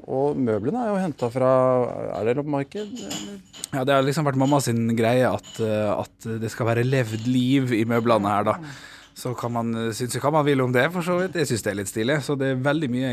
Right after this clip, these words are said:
Speaker 2: gitt bort. Det er mye dødsbo her, faktisk, som folk har tenkt at, eh, det passer fint inn her. Og så er det folk som har gitt bort den sofaen de ikke vil ha, og det har vært her siden nitten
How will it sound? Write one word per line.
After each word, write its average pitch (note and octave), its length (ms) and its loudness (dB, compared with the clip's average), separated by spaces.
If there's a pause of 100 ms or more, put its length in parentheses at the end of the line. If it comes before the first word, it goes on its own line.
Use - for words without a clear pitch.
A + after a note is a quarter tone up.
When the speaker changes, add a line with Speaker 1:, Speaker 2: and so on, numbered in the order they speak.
Speaker 2:
gitt - 320 -8
bort. F3 320 -6
Det C3+ 140 -2
er C3 40 0
mye C3+ 380 0
dødsbo - 640 -6
her, E3+ 180 -4
faktisk, - 540 -8 (540)
som D#3+ 200 -8
folk D3 200 -6
har C#3 100 -4
tenkt C3+ 240 -8
at, C3 240 -10
eh, C3 160 -4
det A#2 400 0 (500)
passer D3 220 -4
fint D3 220 -2
inn C#3 100 -2
her. D#3 180 -2
Og F3 140 -6
så F3 140 -2
er D#3+ 100 2
det - 20 -12
folk C3+ 140 -4
som C3 120 -4
har B2 80 0
gitt A#2+ 120 -4
bort A#2+ 140 -6
den A#2 140 -4
sofaen A#2 280 -4
de A2 160 0
ikke G#2+ 120 -4
vil G2+ 120 -2
ha, F2+ 220 -4
og - 60 -14 (200)
det C#3+ 100 -2
har A#2+ 140 4
vært B2+ 160 0
her A#2 80 -2
siden A2+ 160 -4
nitten A#2 160 -8